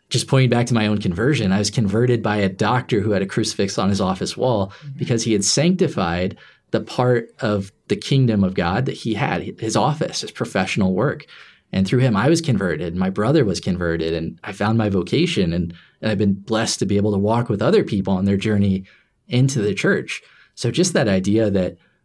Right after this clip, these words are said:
Speaker 1: um, every little thing has this immense value when done for the glory of God, but also, um, that each one of us, we could do the same material thing. David, you and I could,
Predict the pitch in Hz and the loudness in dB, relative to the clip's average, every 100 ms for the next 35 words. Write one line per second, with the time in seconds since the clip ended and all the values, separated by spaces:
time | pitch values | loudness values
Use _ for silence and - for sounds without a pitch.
0 | - 98 95 95 95 - _ _ _ _ | -6 -2 0 0 -2 -6 _ _ _ _
1 | _ - 120 156 127 107 104 98 - 117 | _ -6 0 2 2 2 2 0 0 0
2 | 101 87 90 90 - 107 104 104 92 101 | 0 0 -2 -8 -10 -4 -4 -2 -2 2
3 | 92 101 107 95 90 98 92 90 87 87 | 2 2 0 -2 0 0 0 0 -2 -2
4 | 92 92 92 92 90 95 90 90 87 82 | 0 0 0 -2 -4 -4 -2 0 -2 -2
5 | 95 95 80 - - _ _ _ 120 156 | -2 -2 -4 -8 -18 _ _ _ 2 2
6 | 190 143 107 113 - 113 98 95 104 139 | 4 2 2 -2 -6 -2 0 0 -2 -6
7 | _ _ _ _ _ _ _ _ _ _ | _ _ _ _ _ _ _ _ _ _
8 | - 117 - 156 170 - 123 - 107 82 | -2 -2 2 0 0 0 2 2 0 -4
9 | 73 - 120 110 110 107 107 104 127 135 | -6 -4 -2 -2 -2 0 0 0 0 2
10 | 139 113 - 113 110 98 92 117 101 87 | 2 0 -2 0 2 0 -2 -2 0 0
11 | 87 123 120 131 131 127 123 117 | 0 0 2 4 4 2 2 -2